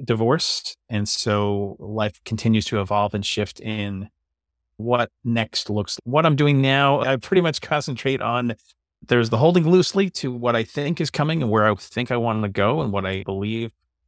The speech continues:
to be. And then there's what is today, and really trying to practice being in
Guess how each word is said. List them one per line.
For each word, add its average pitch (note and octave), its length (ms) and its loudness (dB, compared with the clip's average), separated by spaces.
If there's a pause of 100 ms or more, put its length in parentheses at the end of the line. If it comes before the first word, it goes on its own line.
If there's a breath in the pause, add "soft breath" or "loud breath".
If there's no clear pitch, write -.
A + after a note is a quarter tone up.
(120)
to G#2+ 100 -2
be. A2 380 0 (300)
And A2+ 220 0
then A#2 300 2
there's A2+ 260 0
what G#2+ 220 0
is A2 200 -2
today, F#2 600 -2
and F#2+ 260 -8
really G2 220 -6
trying G2 280 -6
to G#2 120 -6
practice G2 440 -6
being G2+ 440 -2 (440)
in A#2+ 420 0